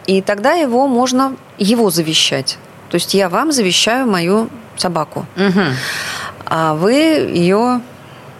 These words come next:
Speaker 1: предположим, хотите, действительно готовы,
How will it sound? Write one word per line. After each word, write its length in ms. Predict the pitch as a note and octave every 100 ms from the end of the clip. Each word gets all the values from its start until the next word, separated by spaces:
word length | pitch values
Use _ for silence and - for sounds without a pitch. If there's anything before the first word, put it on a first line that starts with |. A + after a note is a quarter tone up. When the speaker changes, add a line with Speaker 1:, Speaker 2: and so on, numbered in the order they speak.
| F#3+ F3
Speaker 1:
предположим, 520 | E3+ - F3 A3+ G#3+
хотите, 420 | - F#3+ - -
действительно 720 | C#3+ - F#3+ F#3+ E3+ D3+ D3 D3
готовы, 500 | E3+ F3 D#3 C#3